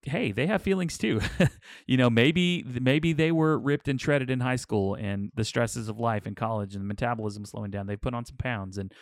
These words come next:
maybe they're honestly not excited to get their photos taken. Like, the same things that you might be feel-,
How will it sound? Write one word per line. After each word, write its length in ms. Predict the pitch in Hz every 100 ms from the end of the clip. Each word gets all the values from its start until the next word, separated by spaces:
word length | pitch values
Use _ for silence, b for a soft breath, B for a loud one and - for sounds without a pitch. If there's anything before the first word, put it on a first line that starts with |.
| B B
maybe 280 | 117 151 170
they're 200 | 165 -
honestly 400 | 117 135 143 135 127
not 220 | 123 120
excited 420 | - 117 113 101
to 40 | 101
get 160 | 104
their 120 | 107
photos 340 | - 98 - -
taken. 340 | - - - 117
Like, 260 | 107 104 - b b b b _ _ _ -
the 160 | 120 120
same 280 | - 143
things 320 | 147 156 147 117
that 140 | -
you 160 | 110 127
might 220 | 131 76
be 100 | 120
feel-, 340 | 123 123 123